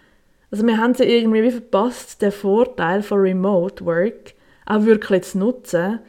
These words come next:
nämlich, dass man zum Beispiel auch mehr asynchrone Arbeit kann machen kann. Also eben nicht unbedingt immer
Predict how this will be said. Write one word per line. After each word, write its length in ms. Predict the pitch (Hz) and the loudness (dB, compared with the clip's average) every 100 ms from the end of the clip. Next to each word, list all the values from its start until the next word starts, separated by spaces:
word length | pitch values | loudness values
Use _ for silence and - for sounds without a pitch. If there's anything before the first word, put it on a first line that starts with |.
| _ - | _ -4
nämlich, 260 | 202 202 | -2 -2
dass 160 | 208 202 | -2 -2
man 100 | 208 | -2
zum 120 | 214 | -2
Beispiel 260 | 196 - 185 | -4 -2 -2
auch 80 | 185 | -2
mehr 300 | 185 190 - | -2 -2 -4
asynchrone 840 | - 208 226 214 220 208 208 202 | -6 -2 -4 -2 0 0 2 0
Arbeit 520 | 180 190 208 202 - | -2 -6 -6 -10 -14
kann 240 | - 208 202 | -12 -4 -2
machen 260 | - - | -4 -8
kann. 80 | - | -12
Also 140 | 165 190 | -2 -2
eben 180 | - | 0
nicht 160 | 190 202 | 0 0
unbedingt 500 | 220 214 202 208 208 | 0 -2 0 -4 -4
immer 380 | 208 208 202 | -4 -2 -2